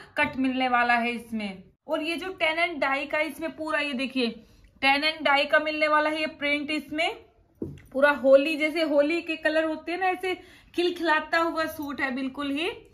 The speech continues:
ये देख लीजिए। और पूरी शर्ट में आपको ये देखिए, ये lining मिलने वाली है,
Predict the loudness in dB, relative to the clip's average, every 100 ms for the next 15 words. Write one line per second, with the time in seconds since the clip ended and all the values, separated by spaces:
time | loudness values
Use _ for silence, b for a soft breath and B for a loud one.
0 | _ -8 -4 -4 -2 -2 -2 -2 0 0
1 | -2 -2 -10 -4 -2 -2 -4 0 2 2
2 | 0 0 0 -2 -6 -6 -4 0 2 4
3 | 4 2 -2 -4 -2 0 2 2 2